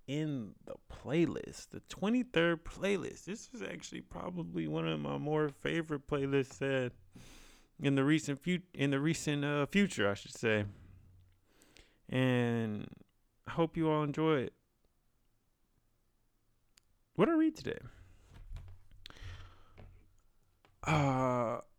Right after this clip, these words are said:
I got, I was really on presence and aesthetics. And I read, um, The Law, The Art of Seduction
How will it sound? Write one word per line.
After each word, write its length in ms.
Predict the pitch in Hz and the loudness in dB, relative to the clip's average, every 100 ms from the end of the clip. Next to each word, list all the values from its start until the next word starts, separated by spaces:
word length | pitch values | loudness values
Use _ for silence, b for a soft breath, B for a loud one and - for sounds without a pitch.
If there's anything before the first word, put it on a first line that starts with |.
| - - - - | -20 -18 -20 -6
I 60 | 143 | -4
got, 400 | 156 180 170 147 - B B B B B B B _ _ _ | 0 2 2 0 -6 B B B B B B B _ _ _
I 80 | 160 | -8
was 140 | 156 147 | -6 0
really 260 | 185 180 | 2 4
on 160 | 160 135 | 2 0
presence 640 | - 165 160 156 147 - | -2 0 0 0 -6 -6
and 540 | 135 123 117 110 107 92 | -4 -2 -4 -4 -8 -10
aesthetics. 960 | - - - 71 - - - - - B B B B - B B B B B | -12 -12 -8 -6 -8 -10 -14 -14 -14 B B B B -20 B B B B B
And 760 | - 139 131 120 113 110 107 - - - | -6 -4 -2 -4 -6 -8 -12 -16 -16 -8
I 120 | 131 | -6
read, 760 | 131 143 135 131 127 123 - - _ _ _ _ _ _ _ _ _ _ _ _ _ _ _ _ _ _ - _ _ | -2 -2 -2 -2 -4 -8 -12 -20 _ _ _ _ _ _ _ _ _ _ _ _ _ _ _ _ _ _ -20 _ _
um, 460 | 120 120 113 113 - _ | -10 -8 -8 -12 -14 _
The 80 | - | -10
Law, 300 | 123 131 123 - _ - | -4 -2 -4 -8 _ -6
The 80 | |
Art 220 | 120 135 139 | 0 0 0
of 40 | |
Seduction 720 | - 127 135 - 151 143 147 | -6 -6 -6 -6 -10 -10 -10